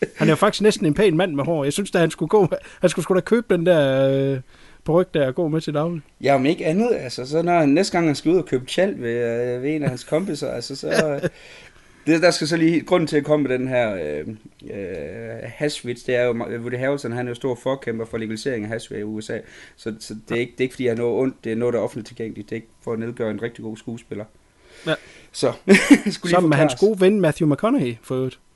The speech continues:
Speaker 2: Ja.
Speaker 1: De er jo personlige gode venner. De har jo lavet flere film sammen.
Speaker 2: De er et T V i hvert fald.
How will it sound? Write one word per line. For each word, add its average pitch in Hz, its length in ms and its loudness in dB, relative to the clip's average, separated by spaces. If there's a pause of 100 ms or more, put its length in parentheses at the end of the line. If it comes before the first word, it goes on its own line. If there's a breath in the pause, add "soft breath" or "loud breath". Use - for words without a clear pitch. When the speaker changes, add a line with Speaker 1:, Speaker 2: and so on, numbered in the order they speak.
Speaker 2:
Ja. 156 100 0 (220)
Speaker 1:
De 170 60 -4
er 165 40 2
jo 160 60 2
personlige 147 460 0
gode 156 220 -2
venner. 147 120 0
De 185 80 2
har 175 80 6
jo 175 40 4
lavet 156 160 4
flere 202 180 2
film 220 280 -2
sammen. 147 260 -2 (200)
Speaker 2:
De 151 200 2
er - 40 -2
et 220 100 -2
T - 120 -8
V 196 160 -8
i 226 180 -6
hvert 160 200 -6
fald. 170 220 -10